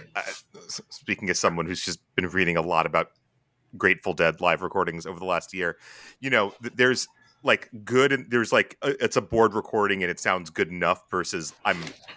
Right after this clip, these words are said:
recording it in enough channels and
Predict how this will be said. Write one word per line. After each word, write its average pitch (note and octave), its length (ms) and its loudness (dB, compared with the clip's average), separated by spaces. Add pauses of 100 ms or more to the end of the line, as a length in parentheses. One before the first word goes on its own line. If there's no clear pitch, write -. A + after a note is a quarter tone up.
(400)
recording B2+ 560 -2
it A#2 160 0
in G2+ 100 -4
enough G2+ 280 -2
channels F#2+ 680 -2 (120)
and F2+ 280 -2